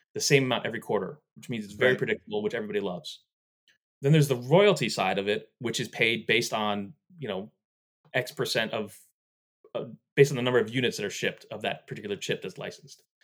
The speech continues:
Speaker 1: That varies a lot based on end demand. ARM is big enough that you, you kind of have a sense of where that's headed because of other market trends. But what was alarming to people on this call, what confused people on this call, was the, it looked like the licensing piece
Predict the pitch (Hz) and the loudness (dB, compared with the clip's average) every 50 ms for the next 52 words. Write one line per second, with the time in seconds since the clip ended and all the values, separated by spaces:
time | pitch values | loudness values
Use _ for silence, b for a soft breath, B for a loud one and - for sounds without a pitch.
0 | b b b b b b b b b b 147 151 156 151 147 147 139 139 139 131 | b b b b b b b b b b 2 4 4 6 8 8 10 10 10 8
1 | - 104 98 92 92 - - - _ _ _ _ _ _ _ _ _ _ _ - | 6 2 -2 -2 -4 -4 -8 -10 _ _ _ _ _ _ _ _ _ _ _ -2
2 | 113 113 113 - 120 107 - 113 107 104 110 104 92 90 90 90 95 - - _ | -2 -2 -2 -2 -4 -4 -4 -2 -2 -2 -2 -2 -4 -4 -6 -8 -12 -14 -18 _
3 | _ _ _ _ - 131 139 147 147 127 - - 165 160 156 160 147 147 147 - | _ _ _ _ -2 0 2 4 2 2 2 0 0 2 4 4 4 4 4 2
4 | 120 110 107 - - _ _ _ _ - 151 139 127 123 - - - 185 156 - | 2 0 0 -2 -8 _ _ _ _ -8 -8 -6 -6 -8 -12 -14 -14 -14 -10 -6
5 | - 190 - - 131 127 117 110 - - - 123 120 120 123 107 107 113 117 110 | -2 0 0 0 0 0 0 0 0 0 -2 -2 -2 -2 -4 -4 -4 -2 0 0
6 | 107 - - 113 113 127 143 147 147 143 123 - - 104 104 104 101 - - - | -2 -2 0 0 0 2 0 0 -2 -4 -6 -4 -2 -2 -2 -2 -4 -8 -12 -10
7 | 107 104 98 - _ _ - - 110 110 107 104 107 110 110 - - - 123 135 | -10 -12 -12 -16 _ _ -8 -6 -6 -4 -4 -4 -4 -4 -4 -6 -8 -6 -4 -4
8 | 170 170 - _ b b b b b b b b b b b b b b b - | -4 -6 -8 _ b b b b b b b b b b b b b b b 6
9 | 135 135 143 147 147 147 143 143 - - - _ 127 127 139 147 160 170 175 170 | 6 8 8 8 8 8 6 2 0 -6 -6 _ 0 2 4 6 6 6 6 6
10 | 156 143 143 - 139 110 123 117 110 104 95 - - 175 160 135 98 - - 147 | 4 2 0 0 -2 0 0 0 0 -2 -4 -2 0 2 4 4 4 2 -2 -2
11 | - 185 190 170 156 - 120 107 98 92 - - 190 185 165 147 113 107 104 101 | 0 0 0 0 0 -2 -4 -4 -6 -6 -4 2 4 4 4 4 4 2 2 0
12 | - 110 104 - - - - - - - - 135 143 170 185 180 - - 123 107 | 0 -4 -4 -4 -8 -14 -10 -8 -8 -6 -2 2 4 4 4 4 4 2 0 0
13 | - - 110 107 113 131 156 175 170 156 143 113 107 - 107 95 - 110 107 101 | 0 0 -4 -2 0 2 4 4 4 2 0 -4 -4 -4 -8 -6 -6 -4 -6 -6
14 | - - | -6 -10